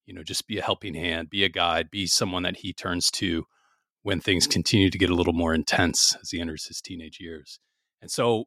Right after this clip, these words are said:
<clears throat> you know, that's, for me, that's kind of, I, I, I thought about, like, what does my son need right now? And, uh, I, frankly, I designed this experience for him. And as I thought about it, I thought, "Wouldn't it be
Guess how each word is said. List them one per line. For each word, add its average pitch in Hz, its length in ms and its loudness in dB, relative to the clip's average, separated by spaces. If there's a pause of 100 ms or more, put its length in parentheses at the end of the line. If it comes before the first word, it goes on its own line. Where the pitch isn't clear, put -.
<clears throat> - 120 -16
you 139 340 -8
know, 120 80 -8
that's, - 400 2 (140)
for 120 100 -10
me, 123 220 2
that's 107 340 0
kind - 240 -14
of, 87 80 -16 (220)
I, 92 180 -8
I, 87 260 -4
I 80 60 -20
thought 113 280 2
about, 92 280 0
like, - 180 -18
what 95 140 -2
does 98 160 -2
my 104 80 -4
son 90 320 -2
need 87 180 -10
right 87 220 -2
now? 90 320 0 (640)
And, 90 480 0 (720)
uh, 92 220 -8
I, 82 220 -12 (360)
frankly, 104 380 -4
I 78 60 -8
designed 90 420 0
this - 160 -2
experience 107 380 -6
for - 120 -12
him. 143 280 2
And 98 100 2
as 92 160 0
I 95 80 0
thought 151 240 2
about 95 220 2
it, - 20 4
I 90 60 2
thought, 90 300 -4 (380)
"Wouldn't 185 200 0
it - 20 -8
be 113 400 4